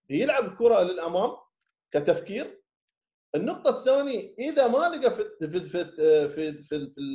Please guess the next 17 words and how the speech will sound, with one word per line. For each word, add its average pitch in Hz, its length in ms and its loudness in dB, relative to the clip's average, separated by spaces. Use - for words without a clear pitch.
في 131 80 -16
التفكير 151 480 0
الأولاني 196 500 -2
إنه 160 180 -4
يلعب 190 300 -4
لل-، 160 420 -8
للعمق 147 680 -4
أو 143 100 2
للأمام، 170 500 0
فعنده 262 560 6
حلول 277 580 0
على 202 120 2
الأطراف، 208 420 2
بحيث 233 400 2
إنه 240 240 0
هو 240 280 2
يوسع، 285 600 -2